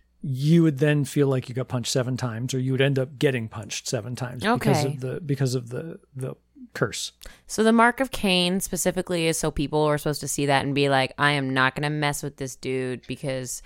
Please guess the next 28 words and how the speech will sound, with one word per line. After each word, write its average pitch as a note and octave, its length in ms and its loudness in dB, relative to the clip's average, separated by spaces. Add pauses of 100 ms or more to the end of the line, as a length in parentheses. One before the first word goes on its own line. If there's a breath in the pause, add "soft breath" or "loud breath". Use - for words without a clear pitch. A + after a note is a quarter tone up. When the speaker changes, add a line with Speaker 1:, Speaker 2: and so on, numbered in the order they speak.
(180 soft breath)
Speaker 2:
his E3 280 2
punishment C#3 520 -2
is C3 100 -4
that C3+ 100 0
he B2+ 80 2
has C#3+ 180 4
Speaker 1:
Mm-hmm. C#3 80 4
Speaker 2:
to A#2+ 60 -2
live." C3 600 -4 (440)
Speaker 1:
He D#3+ 120 4
has E3 140 6
to F#3 80 4
live F3+ 300 8
and F3+ 180 0
also E3 500 6
n-, E3+ 680 -2
not, C#3+ 320 2
I D3 60 -2
think, G3 320 0
not F3+ 260 0
be E3 420 2
helped D#3+ 320 0
by F3+ 140 2
anybody. F#3 540 4
Like, F3 180 6
you F#3 100 6
Speaker 2:
Mm. E3 40 6
Speaker 1:
couldn't, F#3+ 300 4